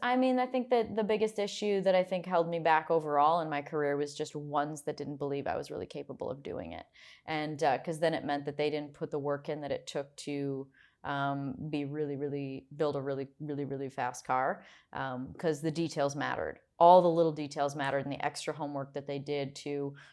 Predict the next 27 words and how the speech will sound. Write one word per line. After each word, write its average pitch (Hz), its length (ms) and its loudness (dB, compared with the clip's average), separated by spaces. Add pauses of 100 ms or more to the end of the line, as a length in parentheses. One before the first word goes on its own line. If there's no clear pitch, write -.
(140)
mm, 160 260 -6
what 156 220 -4
we 151 80 -4
would 143 140 -6
call 143 160 -2
massage 139 520 0
on 135 140 -2
the 135 60 -6
car 135 420 2 (160)
to 139 480 -4 (320)
correct 139 380 -4
details 131 600 -2
and 135 180 -6
make 139 220 -4
it, 135 220 -4 (260)
you 165 80 -6
know, 135 240 -4
a - 60 -10
little 156 220 4
less 147 220 0
drag 143 440 4
here, 151 260 -2
a 151 60 -2
little 156 200 0
less 147 220 -2
weight 143 400 -4
there. 143 500 2